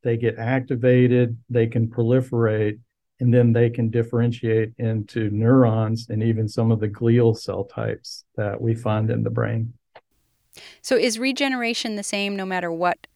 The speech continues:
Speaker 2: kind of part of the body is being regenerated? It's different cells, but it's the same thing? No?
Speaker 1: No. And it can, it seemingly can vary with the tissues that make up,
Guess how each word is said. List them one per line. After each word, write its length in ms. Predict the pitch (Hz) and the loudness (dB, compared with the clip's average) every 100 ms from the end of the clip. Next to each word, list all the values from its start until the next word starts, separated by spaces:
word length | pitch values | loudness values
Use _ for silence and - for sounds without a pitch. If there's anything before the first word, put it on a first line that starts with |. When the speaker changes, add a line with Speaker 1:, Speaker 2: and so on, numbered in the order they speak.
| - | -8
Speaker 2:
kind 400 | 202 180 175 170 | -2 0 0 -2
of 200 | 151 - | -4 -4
part 260 | 175 165 - | -4 -4 -4
of 160 | 160 | -8
the 80 | 156 | -4
body 400 | 156 151 151 151 | -2 -2 -2 -4
is 200 | 151 - - - | -4 -8 -14 -6
being 300 | 165 156 147 | -2 0 -2
regenerated? 840 | 151 147 143 147 151 151 160 151 | -4 -4 -4 -4 -4 -2 -4 -4
It's 180 | - - | -10 -4
different 320 | 180 165 156 | -2 0 0
cells, 320 | - 151 151 | 2 2 0
but 140 | - 143 | -2 -6
it's 140 | - | -6
the 100 | 151 | -8
same 320 | - 151 143 | -4 -2 -2
thing? 320 | 156 151 185 180 | -4 -6 -6 0
No? 320 | 151 160 220 - - _ 135 | 4 4 4 -2 -16 _ 2
Speaker 1:
No. 320 | 127 123 117 120 _ _ - - - - | 4 4 2 -6 _ _ -20 -20 -10 2
And 140 | 135 | 6
it 180 | 151 151 | 6 6
can, 140 | 147 | 6
it 320 | 143 147 131 | 6 4 4
seemingly 480 | - 170 180 160 143 | 6 8 10 8 8
can 160 | 147 127 | 6 6
vary 320 | 135 139 135 | 6 6 6
with 220 | 123 113 | 4 2
the 200 | 117 117 | 0 -2
tissues 680 | - - 151 147 127 113 101 | -6 -2 -2 0 -2 -2 2
that 180 | 120 107 | 0 2
make 400 | 110 117 123 123 | 0 2 0 2
up, 380 | 123 117 110 | 2 4 0